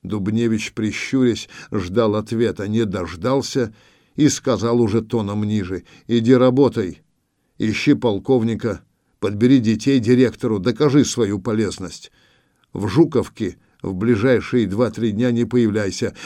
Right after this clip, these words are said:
возможны разборки. Как же я буду искать Крутого? Натрави своих псов, начальник У В Д под тобой ходит».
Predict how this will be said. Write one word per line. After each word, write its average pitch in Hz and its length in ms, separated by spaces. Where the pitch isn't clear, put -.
возможны 107 520
разборки. 95 600
Как 143 240
же 117 100
я 135 100
буду 131 280
искать 135 380
Крутого? 110 540
Натрави 123 580
своих 117 460
псов, 156 500
начальник 113 640
У 127 80
В 107 120
Д 110 280
под 110 240
тобой 107 320
ходит». - 540